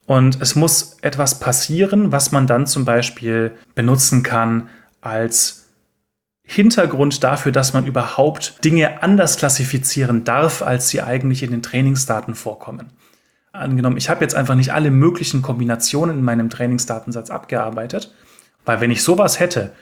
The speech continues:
das wäre ja Utopie, das wäre ja perfekt. Da hätte ich meine gesamte Welt irgendwie abgebildet und müsste vielleicht sogar gar nicht mehr lernen. Aber ich habe das im Normalfall nicht. Ich muss also Abstriche machen, um sagen zu können,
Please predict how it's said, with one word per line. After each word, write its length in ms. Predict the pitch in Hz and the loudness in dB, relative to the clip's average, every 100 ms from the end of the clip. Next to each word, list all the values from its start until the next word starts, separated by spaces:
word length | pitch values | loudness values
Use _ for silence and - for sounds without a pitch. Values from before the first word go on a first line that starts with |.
| _ _ | _ _
das 220 | - - | -8 -2
wäre 80 | 117 | 0
ja 100 | 117 | 0
Utopie, 480 | 135 120 117 127 107 | -2 -6 -6 -4 -4
das 200 | 110 - | -4 0
wäre 80 | 113 | 0
ja 80 | |
perfekt. 460 | 107 104 - 110 - _ _ _ - | 0 -6 -8 -10 -16 _ _ _ -8
Da 80 | 113 | -2
hätte 140 | 120 | 0
ich 100 | 131 | 2
meine 220 | 123 120 | 2 0
gesamte 480 | 117 123 156 - 117 | 0 -2 -2 -2 -2
Welt 320 | 113 151 - - _ _ - | -2 -4 -6 -14 _ _ 0
irgendwie 320 | 156 147 127 | 2 2 0
abgebildet 720 | - - 127 110 104 123 139 - - - | -4 -6 -6 -4 -4 -4 -6 -14 -20 -10
und 180 | - 117 | -4 -2
müsste 240 | 120 127 127 | 0 -2 -4
vielleicht 260 | 117 107 | -6 -6
sogar 220 | - 113 | -6 -6
gar 120 | 110 107 | -6 -10
nicht 160 | - | -12
mehr 80 | 98 | -14
lernen. 260 | 101 104 113 | -14 -12 -8
Aber 100 | 131 | -6
ich 120 | 151 | -6
habe 120 | 156 | -4
das 140 | 151 123 | -4 -4
im 80 | |
Normalfall 460 | 110 104 104 - 107 | -4 -8 -12 -14 -14
nicht. 220 | 113 - _ _ _ | -14 -18 _ _ _
Ich 140 | 131 | -2
muss 200 | 147 190 | 2 2
also 460 | - 147 131 139 135 | 2 2 2 0 -2
Abstriche 540 | 165 - - 156 - | -4 -2 0 -2 0
machen, 520 | 131 120 123 120 117 - - _ _ | 0 0 0 0 0 -6 -20 _ _
um 260 | - 127 123 | 0 2 2
sagen 340 | - 113 123 | 2 0 0
zu 140 | 127 123 | -2 -4
können, 420 | 113 113 113 | -2 0 -2